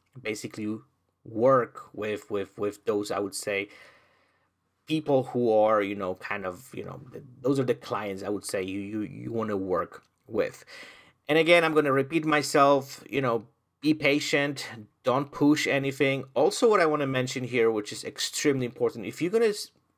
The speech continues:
doing some free photo shoots, especially, again, at the beginning, when you're starting off, you don't have too much experience.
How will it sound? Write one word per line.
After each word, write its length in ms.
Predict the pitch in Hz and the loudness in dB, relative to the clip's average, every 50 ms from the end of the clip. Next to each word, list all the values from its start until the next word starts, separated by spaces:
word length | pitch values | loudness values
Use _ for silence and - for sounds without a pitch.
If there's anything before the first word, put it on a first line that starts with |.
| _ _ - 117 101 _ _ | _ _ -20 -20 -20 _ _
doing 340 | 131 127 127 127 123 123 120 | -2 0 0 0 0 -2 -4
some 260 | - - 120 107 101 | -6 -4 -6 -6 -6
free 440 | - - - - 101 107 110 107 98 | -10 -16 -10 -4 -4 -2 -2 -4 -6
photo 340 | - - 110 107 101 80 | -6 -2 0 0 0 0
shoots, 480 | - - - - - - - - - - - - - - - - - - - - _ _ _ _ | -2 -4 -8 -10 -12 -14 -14 -14 -14 -14 -18 -20 -20 -20 -20 -20 -20 -20 -20 -20 _ _ _ _
especially, 600 | 127 127 - - - 170 165 165 - - 160 151 | -6 -4 -4 0 2 4 4 4 4 2 0 0
again, 320 | 135 127 117 107 101 95 | 2 2 0 0 -2 -4
at 160 | - 98 - - | -8 -12 -12 -12
the 80 | 98 | -12
beginning, 580 | 92 92 101 107 131 147 147 143 143 139 139 127 | -10 -10 -6 -2 0 0 0 0 0 0 -2 -2
when 140 | 113 104 90 | -4 -4 -6
you're 80 | 90 | -8
starting 400 | - - - 117 113 110 110 127 | -8 -4 -2 -2 -2 -2 -2 0
off, 320 | 143 147 147 147 139 131 123 | 2 4 4 4 2 0 -4
you 40 | |
don't 140 | 107 113 110 | -6 -6 -6
have 180 | 107 107 95 - | -6 -8 -10 -10
too 120 | - 110 | -10 -10
much 160 | 101 92 80 | -8 -8 -8
experience. 840 | 82 - - - - - 156 147 143 139 135 135 135 131 127 131 - | -8 -8 -8 -8 -2 0 2 2 2 2 2 0 0 -2 -4 -8 -12